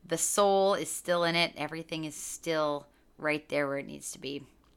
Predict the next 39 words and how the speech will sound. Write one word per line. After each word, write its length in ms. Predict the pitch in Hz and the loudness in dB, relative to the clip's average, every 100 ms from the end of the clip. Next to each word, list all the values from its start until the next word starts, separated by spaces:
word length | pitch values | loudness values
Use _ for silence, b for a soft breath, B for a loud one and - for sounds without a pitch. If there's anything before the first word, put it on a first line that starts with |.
| _ | _
That's, 500 | - - - - - | -12 -12 -16 -14 -8
uh, 480 | 64 64 - - - - | -6 -6 -10 -10 -12 -14
that's 160 | - | -6
how 160 | 156 139 | -2 0
I'm 100 | 143 | -2
feeling. 520 | - 151 143 143 139 - _ | -6 -4 -2 -4 -8 -16 _
So 200 | - 139 | -6 2
I'm 140 | 156 | 2
here 200 | 190 214 | 4 2
for 120 | 202 196 | 2 -2
you 120 | 180 | 4
guys. 600 | 170 156 156 156 - - B B B B - | 8 10 8 6 -2 -8 B B B B 10
And 540 | 196 202 208 208 208 233 | 12 12 10 6 6 6
I 80 | |
think 180 | 247 320 | 6 6
that's 240 | 359 349 330 | 6 6 2
gonna 240 | 277 294 | 4 2
do 300 | 190 - 269 | 2 2 2
it 100 | 320 | 2
for 180 | - 220 | 0 2
this 200 | 247 294 | 4 2
solo 460 | - 233 240 233 | 4 4 8 6
episode 600 | - 214 - - 170 160 | 8 4 4 0 2 2
of 160 | 147 147 | 0 -4
the 80 | 147 | -6
Get 220 | 143 - | -6 -6
the 60 | 151 | -6
Fuck 320 | - 147 - | -4 0 4
Off 300 | 143 147 - | 4 2 -2
podcast. 800 | - - - - - - - - - | 0 0 -2 -6 -6 -8 -14 -4 2
I 380 | 151 156 156 156 B B | 4 4 2 -2 B B
haven't 240 | 190 190 190 | -2 0 0
done 120 | 190 | -2
a 60 | |
solo 480 | 165 - 170 175 175 - | -2 -2 0 4 4 2
episode 480 | 165 160 - 156 | -4 -4 -2 -2
in 80 | 147 | -2
a 60 | 139 | -4
while. 580 | 147 170 170 170 175 | 6 8 8 6 2